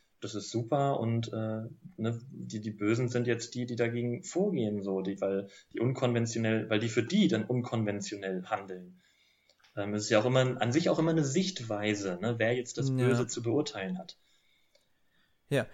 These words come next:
Speaker 2: da, da gehe ich sogar noch, also ich stimme dir komplett zu und ich gehe da sogar noch einen Schritt weiter. Es ist eben nicht nur, äh,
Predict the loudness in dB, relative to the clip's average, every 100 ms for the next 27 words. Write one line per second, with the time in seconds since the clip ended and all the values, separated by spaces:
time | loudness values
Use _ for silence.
0 | -14 -14 -8 2 2 4 4 4 2 2
1 | 4 4 4 2 0 0 0 0 0 4
2 | 4 4 0 -2 -2 -2 -4 -6 -6 0
3 | 2 2 2 0 0 0 -2 -4 -2 0
4 | 0 0 -2 -2 0 0 0 0 0 2
5 | 6 6 4 -8 -20 -20 _ -4